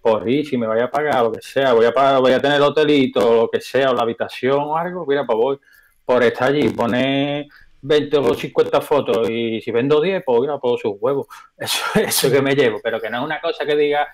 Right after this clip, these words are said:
"Me va a sacar de trabajar ponerme a vender fotografía", porque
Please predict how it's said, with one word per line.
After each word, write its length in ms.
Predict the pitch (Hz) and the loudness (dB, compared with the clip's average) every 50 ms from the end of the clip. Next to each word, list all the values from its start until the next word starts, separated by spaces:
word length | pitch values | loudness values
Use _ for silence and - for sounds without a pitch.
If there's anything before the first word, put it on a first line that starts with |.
| _ _ _ _ _ | _ _ _ _ _
"Me 180 | 127 131 123 113 | -6 -4 -4 -4
va 100 | 110 104 | -6 -8
a 40 | |
sacar 340 | - - 120 110 110 131 131 | -10 -12 -14 -10 -10 -10 -10
de 100 | 127 127 | -12 -12
trabajar 460 | - 131 127 127 123 127 127 120 - | -10 -10 -10 -8 -6 -6 -6 -6 -6
ponerme 260 | - 117 113 117 117 113 | -8 -8 -8 -6 -6 -6
a 40 | |
vender 280 | 117 117 120 113 113 113 | -6 -6 -6 -4 -6 -4
fotografía", 680 | - - 120 - 107 104 110 - - - 104 95 101 98 | -4 -6 -8 -8 -8 -8 -8 -8 -8 -10 -12 -12 -12 -14
porque 340 | - - - _ - 98 | -16 -20 -20 _ -10 -8